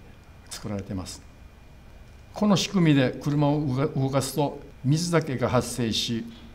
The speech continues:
走っている間は地球温暖化の原因になる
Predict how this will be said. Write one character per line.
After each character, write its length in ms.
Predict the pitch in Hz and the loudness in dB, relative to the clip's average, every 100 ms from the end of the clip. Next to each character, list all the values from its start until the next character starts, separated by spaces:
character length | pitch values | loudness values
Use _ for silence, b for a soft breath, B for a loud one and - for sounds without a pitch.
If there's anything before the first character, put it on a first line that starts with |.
| - - | -18 -2
走 300 | 139 - - | 0 0 -4
っ 120 | - | -2
て 100 | 170 | 0
い 40 | |
る 160 | 151 143 | 2 2
間 360 | 135 131 123 | 2 2 4
は 180 | 127 147 - - - | 4 2 -4 -12 -6
地 100 | - | -4
球 160 | 147 143 | -2 2
温 200 | 135 131 | 2 2
暖 200 | 131 123 | 2 2
化 100 | 135 | 2
の 180 | 127 104 | 2 2
原 120 | 123 | 2
因 120 | 120 | 4
に 100 | 120 | 2
な 100 | 110 | 0
る 100 | 120 | -2